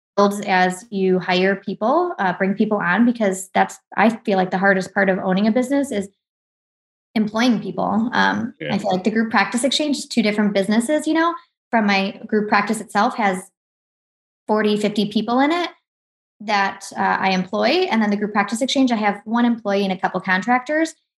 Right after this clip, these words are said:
Speaker 1: And the stress levels around managing both of those business, which, you know, financially are in a very similar space, my group practice is much more stressful because of the staff management piece of it. There's a lot
Speaker 2: Yeah.
Speaker 1: of people's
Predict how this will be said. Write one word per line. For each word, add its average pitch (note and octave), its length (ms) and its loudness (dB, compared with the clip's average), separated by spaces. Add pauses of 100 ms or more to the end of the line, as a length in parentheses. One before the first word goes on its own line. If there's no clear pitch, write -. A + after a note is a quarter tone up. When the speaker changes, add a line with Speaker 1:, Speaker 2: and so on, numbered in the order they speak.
(100)
Speaker 1:
And G#3 300 2
the G3 80 0
stress G3+ 520 0
levels C4+ 560 0
around G#3 680 0
managing G3+ 460 0
both G3+ 160 0
of A3 60 -8
those C4 180 0
business, G#3+ 340 0
which, - 320 -8 (500)
you G#3+ 100 2
know, G3 140 0
financially G#3+ 840 2
are F#3 240 2
in G3 180 -2
a F#3+ 40 -4
very G3 260 2
similar G#3+ 420 0
space, A3 560 -2 (580)
my G#3 180 0
group A#3+ 200 -4
practice A3 320 0
is F#3 140 -2
much A3+ 340 2
more F#3 160 2
stressful F#3 400 -2
because F#3 260 0
of F3+ 80 0
the F#3+ 100 -2
staff F#3 280 -2
management F3+ 560 0
piece A3+ 220 2
of D4 100 0
it. F#4 180 2
There's G3 140 0
a F#3 80 0
lot F#3 320 2
Speaker 2:
Yeah. G#3+ 80 0
Speaker 1:
of F#3 40 -4 (440)
people's F#3+ 400 0